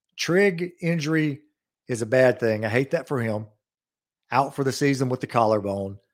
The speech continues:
He was kinda s-, he was slow to come around. He's a, he has a ton of potential, ton of potential. Hadn't really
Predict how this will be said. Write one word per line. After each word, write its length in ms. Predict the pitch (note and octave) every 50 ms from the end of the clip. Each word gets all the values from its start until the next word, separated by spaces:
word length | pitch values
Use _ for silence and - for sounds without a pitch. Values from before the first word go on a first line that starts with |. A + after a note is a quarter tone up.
| _ _ _ _ _ _ _ _ _ _ _ _ _ _ _ _
He 140 | - D3+ D#3+
was 220 | D#3 D3 C#3 -
kinda 220 | - D3+ D3+ D#3+ D3+
s-, 280 | C3+ - - - - - -
he 140 | D3 B2+ D3
was 180 | D#3 C#3+ C3 -
slow 320 | - - D#3 D3 D3+ E3+
to 80 | F3 E3+
come 240 | E3+ - E3+ D#3+ E3
around. 460 | D#3 D#3+ E3 E3 E3 E3 D#3+ D#3 D3 _ _ _ _ _ _ _ _ _ _ _ _ _ -
He's 180 | - C#3+ D3+ B2+
a, 60 | A#2+ - - -
he 140 | D3+ D#3+ D#3
has 100 | C3+ A2
a 60 | A2
ton 320 | - - - F3 F3+ E3
of 80 | C#3 -
potential, 440 | A#2 - - A2 F#2 E2+ - - _ _ _ _ _ _ _ _ _ _ _ _
ton 220 | - F3+ F#3 D#3+
of 40 | -
potential. 440 | - A#2+ - - A2 F#2+ - G2+ F#2
Hadn't 320 | - - D3 E3 D#3+ D3+
really 480 | C3+ C#3 D3 C#3 C3 B2+ B2 A2+ G#2+